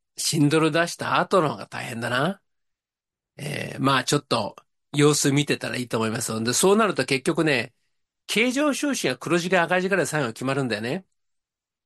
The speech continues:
要するに金融の力がね、崩壊するとですね、次は、えー、その国のキャッシュフローがプラスなのかマイナスなのかで決まるわけですよ。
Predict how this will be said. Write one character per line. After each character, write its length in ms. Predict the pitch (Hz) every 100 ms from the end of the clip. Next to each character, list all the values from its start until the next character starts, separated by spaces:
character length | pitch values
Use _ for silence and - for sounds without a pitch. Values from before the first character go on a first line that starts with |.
| _
要 80 | 165
す 100 | 214
る 60 |
に 100 | 160
金 200 | - 185
融 120 | 196
の 120 | 202 202
力 300 | - 214 175
が 100 | 110
ね、 80 |
崩 160 | 113 131
壊 240 | 123 143
す 100 | 139
る 80 | 143
と 120 | 139
で 100 | 139
す 80 | 110
ね、 140 | 107 107
次 220 | 143 156
は、 320 | 117 95 - _ _ _ _
え 80 | -
ー、 40 |
そ 140 | 113 165
の 100 | 180
国 180 | 190 190
の 120 | 165
キ 100 | 156
ャ 60 |
ッ 40 | 151
シ 140 | -
ュ 40 | 196
フ 120 | 233
ロ 140 | 226
ー 40 | 170
が 180 | 113
プ 120 | - 147
ラ 80 |
ス 120 | 175 220
な 100 | 220
の 100 | 165
か 140 | 113
マ 140 | 120
イ 40 | 151
ナ 120 | 185
ス 120 | 185
な 60 | 220
の 100 | 220
か 80 | 139
で 60 |
決 140 | - 123
ま 100 | 127
る 100 | 139
わ 100 | 139
け 80 | 107
で 80 |
す 100 | -
よ。 120 | 76